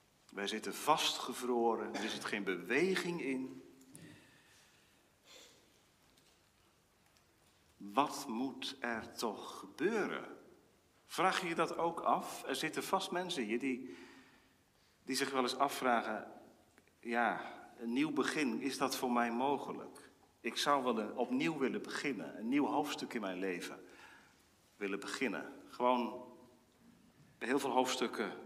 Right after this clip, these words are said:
we-, weg willen duwen en dan opnieuw beginnen. Want het verleden,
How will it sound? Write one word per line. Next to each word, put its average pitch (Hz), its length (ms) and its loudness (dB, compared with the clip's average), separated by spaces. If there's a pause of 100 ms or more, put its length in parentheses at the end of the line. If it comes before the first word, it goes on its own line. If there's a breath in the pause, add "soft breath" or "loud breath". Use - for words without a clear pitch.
(200)
we-, 104 440 -4 (880)
weg 147 240 4
willen 139 260 4
duwen 139 300 6
en 110 120 0
dan 113 240 0 (440)
opnieuw 175 360 6
beginnen. 143 480 8 (340 loud breath)
Want 135 260 6
het 131 120 2
verleden, 202 560 12